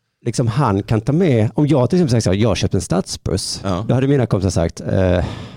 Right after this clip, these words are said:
Speaker 1: okej, ja,
Speaker 2: Ja.
Speaker 1: typiskt dig, Simon, idiot.
Speaker 2: Ja.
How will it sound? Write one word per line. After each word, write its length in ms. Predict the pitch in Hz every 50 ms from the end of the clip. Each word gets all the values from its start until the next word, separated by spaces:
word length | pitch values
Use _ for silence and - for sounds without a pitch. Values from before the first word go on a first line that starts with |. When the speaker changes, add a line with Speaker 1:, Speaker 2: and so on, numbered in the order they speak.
| - -
Speaker 1:
okej, 440 | - 113 - - 92 104 104 98 90 - - - - -
ja, 220 | 113 107 107 101 - - - - - _
Speaker 2:
Ja. 80 | - 90
Speaker 1:
typiskt 280 | 107 95 - 87 -
dig, 140 | - 76 69
Simon, 280 | - 73 69 57 65 -
idiot. 500 | - - - 78 65 82 87 - - -
Speaker 2:
Ja. 180 | 90 90 90 98